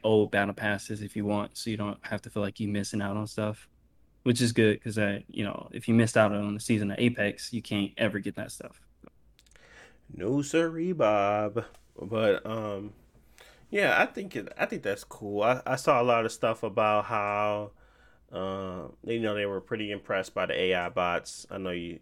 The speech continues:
Speaker 2: uh, I don't know if you mentioned that, uh, about how they're, they kinda have, they were moving and, and, like, moving around pretty, pretty, uh, authentically, like a human, kind of.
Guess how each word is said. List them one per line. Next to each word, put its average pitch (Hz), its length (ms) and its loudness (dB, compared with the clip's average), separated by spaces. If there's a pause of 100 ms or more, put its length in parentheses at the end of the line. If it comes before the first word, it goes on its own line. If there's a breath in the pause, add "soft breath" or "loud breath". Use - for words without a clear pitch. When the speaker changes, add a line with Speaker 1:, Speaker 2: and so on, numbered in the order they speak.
(100)
Speaker 2:
uh, - 40 -12
I 85 300 -8
don't 90 120 -6
know 87 80 -4
if - 140 -14
you 87 60 -10
mentioned 85 380 -8
that, 82 240 -6 (480 soft breath)
uh, 78 500 -6
about 78 280 -6
how 80 200 -6
they're, 78 340 -6
they 78 180 -10
kinda 82 320 -10
have, 80 360 -8 (580)
they 85 140 -10
were 78 200 -10
moving 82 580 -8
and, 76 220 -12
and, 76 220 -14
like, 87 360 -14
moving 85 260 -8
around 82 360 -6
pretty, 82 400 -10 (360 soft breath)
pretty, 107 300 -4 (160)
uh, 73 480 -10 (840)
authentically, 120 880 -2
like 131 180 0
a - 60 0
human, 123 520 -6
kind 123 320 -4
of. 127 120 -2